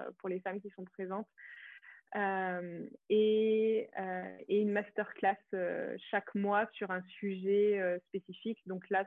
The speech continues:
ce mois-ci, c'était un rituel de nouvelle lune avec, euh, Élodie Delinae,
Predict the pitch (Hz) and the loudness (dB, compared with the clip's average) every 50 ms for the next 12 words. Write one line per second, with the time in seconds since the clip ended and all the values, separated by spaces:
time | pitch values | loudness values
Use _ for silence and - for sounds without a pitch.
0 | - - 196 185 180 180 - _ 208 214 - - 180 - _ - 196 190 190 185 | -2 -6 -4 -4 -4 -6 -6 _ -12 -12 -8 -8 -10 -6 _ -2 0 0 0 -2
1 | 175 175 175 185 185 185 - - 196 196 190 190 190 185 180 185 175 175 180 185 | -4 -4 -4 -6 -6 -6 -4 -6 -4 -4 -4 -6 -6 -4 -4 -4 -4 -4 -4 -4
2 | 196 208 208 196 185 180 - 185 185 - _ 185 185 180 180 180 - 196 196 190 | -4 -4 -4 -4 -8 -10 -12 -14 -16 -16 _ -10 -6 -4 -4 -4 -4 -4 -4 -2
3 | 190 190 185 196 202 190 208 185 185 185 185 180 180 185 202 | -4 -6 -8 -12 -8 -8 -8 -8 -6 -10 -10 -8 -8 -10 -10